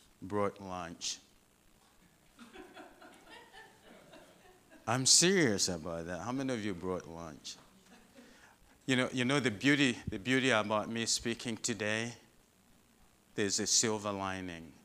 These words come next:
The silver lining is that there's no football game and there's no soccer games on. So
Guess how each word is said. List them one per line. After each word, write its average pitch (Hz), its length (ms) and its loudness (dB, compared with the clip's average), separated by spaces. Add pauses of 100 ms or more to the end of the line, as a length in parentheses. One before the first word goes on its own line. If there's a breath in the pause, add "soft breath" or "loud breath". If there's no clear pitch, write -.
(480 soft breath)
The - 100 -4
silver 131 380 2
lining 110 440 0
is 95 160 -4
that 98 260 0
there's 92 280 -4
no 95 300 -6
football 90 520 -10
game 87 280 -10
and 85 160 -12
there's 85 220 -8
no 87 160 -6
soccer 85 460 -6
games 82 360 -14
on. 80 320 -12
So 80 400 -6